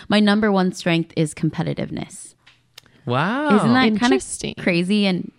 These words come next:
Speaker 1: interesting?
Speaker 2: Yeah, and so when it says typically have problems, that means you kinda go
Speaker 1: Get
Speaker 2: overboard.
Speaker 1: overboard,
Speaker 2: Yeah.
Speaker 1: yeah. I would say
Speaker 2: Wow.
Speaker 1: that's pretty accurate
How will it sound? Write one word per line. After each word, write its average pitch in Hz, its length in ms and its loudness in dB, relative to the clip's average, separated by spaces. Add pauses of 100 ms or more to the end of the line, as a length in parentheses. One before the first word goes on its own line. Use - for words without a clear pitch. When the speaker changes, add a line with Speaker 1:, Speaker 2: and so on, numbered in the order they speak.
(100)
Speaker 1:
interesting? 180 480 0
Speaker 2:
Yeah, 180 60 6
and 170 260 0
so 180 100 0
when 175 160 0
it 175 80 -4
says - 180 -4
typically 156 400 0
have 131 200 0
problems, 127 380 0
that 127 120 -2
means 123 360 -2 (200)
you 120 280 0
kinda 123 180 0
go 110 220 -2
Speaker 1:
Get - 200 4
Speaker 2:
overboard. 113 320 4 (100)
Speaker 1:
overboard, 139 380 -4
Speaker 2:
Yeah. 107 680 0 (960)
Speaker 1:
yeah. 120 80 2
I 233 100 6
would 151 160 2
say 202 140 4
Speaker 2:
Wow. 196 520 2
Speaker 1:
that's - 120 -10
pretty 285 720 2 (320)
accurate 143 720 -6